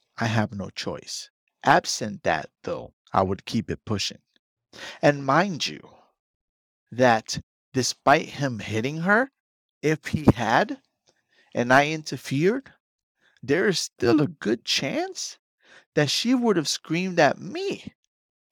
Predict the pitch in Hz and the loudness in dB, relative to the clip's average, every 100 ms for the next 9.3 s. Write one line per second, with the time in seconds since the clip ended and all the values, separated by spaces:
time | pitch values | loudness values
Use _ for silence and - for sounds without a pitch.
0 | _ 139 127 - 165 147 139 127 117 113 | _ -8 -6 0 2 2 0 0 2 4
1 | 113 101 101 98 101 139 98 - - - | 4 4 -2 -2 -4 -6 -8 -8 -16 -20
2 | - _ _ _ _ - 127 - 381 359 | -20 _ _ _ _ 0 2 2 0 0
3 | 370 453 381 311 - 107 - - _ - | 4 4 4 0 -2 -6 -8 -14 _ -6
4 | 156 170 214 254 233 220 202 - 156 143 | -2 2 2 2 0 -4 -4 0 4 6
5 | 147 - - 135 135 165 156 151 131 120 | 6 2 -6 -2 2 2 4 2 0 -2
6 | 120 - 113 - 92 90 73 - - 127 | -2 0 0 0 -4 -2 -6 -16 -2 0
7 | 160 - - - - 160 185 175 160 - | 2 2 0 0 -2 -4 -2 -2 -4 4
8 | - 135 - - 120 117 113 110 - - | 4 4 -2 -6 -6 0 4 4 2 -6
9 | - 85 - | -8 -8 -12